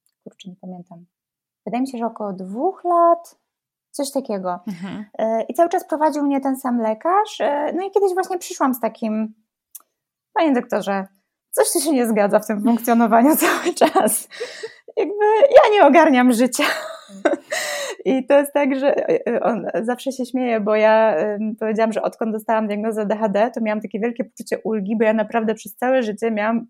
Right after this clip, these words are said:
Speaker 1: takie poczucie, że ja mam jakieś zaburzenie, którego jeszcze nikt nie zna, <laughs> bo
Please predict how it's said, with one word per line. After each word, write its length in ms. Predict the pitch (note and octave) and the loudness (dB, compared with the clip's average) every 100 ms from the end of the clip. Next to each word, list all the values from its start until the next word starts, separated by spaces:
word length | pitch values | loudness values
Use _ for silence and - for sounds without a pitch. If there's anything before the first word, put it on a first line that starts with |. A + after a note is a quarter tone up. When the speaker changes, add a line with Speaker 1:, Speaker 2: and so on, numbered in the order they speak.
| _ - | _ -8
Speaker 1:
takie 340 | A#3 A3 G#3+ G#3+ - _ _ _ | -4 0 -2 -4 -16 _ _ _
poczucie, 360 | G3 C#4 C#4 C4 | -8 -6 -2 0
że 260 | A#3+ A#3+ A#3+ _ _ _ - | 0 0 -2 _ _ _ -2
ja 140 | A3+ | 2
mam 120 | D4 B3+ | 4 2
jakieś 280 | B3 A#3+ | 2 0
zaburzenie, 720 | A#3 G3+ A3+ A#3 G#3+ A3+ D4 F4 - _ _ C4+ | 0 0 0 2 2 2 0 -4 -12 _ _ -14
którego 320 | - C4 B3+ C4+ | -2 2 6 6
jeszcze 260 | C#4 C4+ | 6 4
nikt 260 | B3 - B3+ | 2 4 4
nie 180 | C#4 B3+ | 4 4
zna, 220 | B3+ C#4+ | 4 4
<laughs> 1700 | - - - - E5 E5 - - A4+ - G#4 E4 A4 F4+ - E4+ A3+ | 2 -4 -6 -12 -14 -6 -6 -2 0 0 0 -2 -2 -4 -4 -2 2
bo 240 | B3+ C4 | 4 6